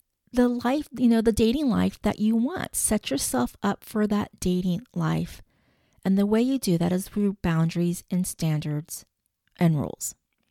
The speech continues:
So as you think about these standards and boundaries and rules,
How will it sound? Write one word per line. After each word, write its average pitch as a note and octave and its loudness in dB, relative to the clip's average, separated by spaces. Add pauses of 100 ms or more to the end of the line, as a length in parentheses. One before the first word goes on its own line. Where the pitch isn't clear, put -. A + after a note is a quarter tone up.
(680)
So - -2
as D4 -2
you D#4 -2
think A3+ -2
about F3 -4
these E3 -4 (240)
standards D#3+ -2
and D3 0
boundaries C#3+ -4
and F3 -8
rules, - -12